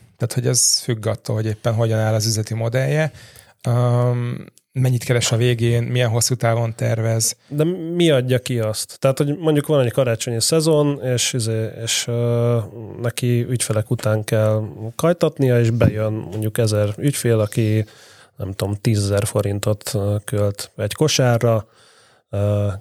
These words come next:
Speaker 2: kér kiszállítást, és lehet, hogy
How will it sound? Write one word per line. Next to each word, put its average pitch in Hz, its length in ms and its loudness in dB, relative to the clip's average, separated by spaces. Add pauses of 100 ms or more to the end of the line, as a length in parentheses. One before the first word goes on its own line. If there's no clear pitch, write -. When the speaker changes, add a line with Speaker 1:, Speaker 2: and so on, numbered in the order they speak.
Speaker 2:
kér 101 220 -2
kiszállítást, 110 1000 0 (1400)
és 127 200 2
lehet, 104 340 0
hogy 104 160 0